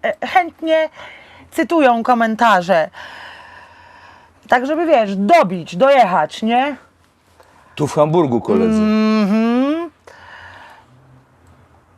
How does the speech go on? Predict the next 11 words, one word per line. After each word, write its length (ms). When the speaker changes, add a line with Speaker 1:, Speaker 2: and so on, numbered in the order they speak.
Speaker 1:
Ale 240
jeden 300
akurat 360
komentarz 520
był 160
taki, 500
który 280
mi 140
się 160
bardzo 320
spodobał. 600